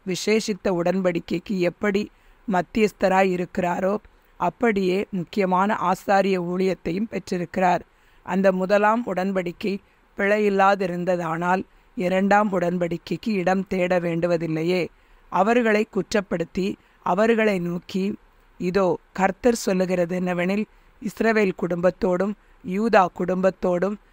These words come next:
நான் புது உடன்படிக்கை ஏற்படுத்தும் காலம் வருகிறது. அவர்களுடைய பிதாக்களை எகிப்து தேசத்திலிருந்து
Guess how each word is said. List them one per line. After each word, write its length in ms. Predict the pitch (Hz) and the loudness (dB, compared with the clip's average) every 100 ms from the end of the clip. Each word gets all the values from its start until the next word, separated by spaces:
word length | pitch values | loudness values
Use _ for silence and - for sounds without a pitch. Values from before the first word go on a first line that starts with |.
| _ - | _ -8
நான் 440 | 190 185 190 170 - _ - | 2 4 4 0 -8 _ -4
புது 360 | 220 220 262 196 | -2 2 2 2
உடன்படிக்கை 540 | 190 190 175 175 - | 2 0 -2 -2 0
ஏற்படுத்தும் 760 | 190 185 - 196 180 - 185 | 0 0 0 -2 -2 -4 -4
காலம் 400 | - 170 175 185 | -2 0 0 0
வருகிறது. 720 | 185 175 170 175 170 180 175 - _ _ | 0 -2 -2 -2 -2 -2 -4 -8 _ _
அவர்களுடைய 640 | - 175 220 226 214 208 185 | -4 0 0 2 2 2 0
பிதாக்களை 720 | 190 170 185 185 - 175 190 - _ _ - | -2 2 2 2 0 -2 -2 -6 _ _ -4
எகிப்து 460 | 190 220 - 220 | -2 -2 0 0
தேசத்திலிருந்து 720 | 185 185 - 196 - 180 185 | 0 0 -2 -4 -2 -2 -2